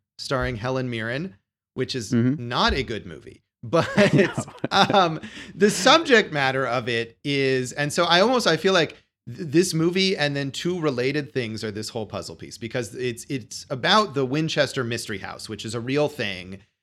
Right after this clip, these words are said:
Speaker 1: uh,
Speaker 2: Yeah.
Speaker 1: and is a real house that, uh, this woman who was the widow of the, uh, man who ran the Winchester, uh,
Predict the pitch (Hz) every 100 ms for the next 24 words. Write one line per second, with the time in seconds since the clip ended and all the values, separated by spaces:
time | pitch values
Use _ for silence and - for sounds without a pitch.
0 | _ - 139 127 113 113 123 123 113 120
1 | 139 147 127 120 113 110 - 120 107 104
2 | 101 - _ _ - 120 113 110 113 -
3 | 131 123 123 120 120 120 113 113 110 110
4 | 110 113 107 104 - 110 104 101 123 143
5 | 139 131 131 135 131 _ _ - 123 120
6 | 117 104 120 113 110 107 - _ _ _
7 | 117 110 104 117 120 120 123 110 113 113
8 | 110 110 101 98 120 123 135 120 - 127
9 | 110 107 101 98 - 101 95 90 87 85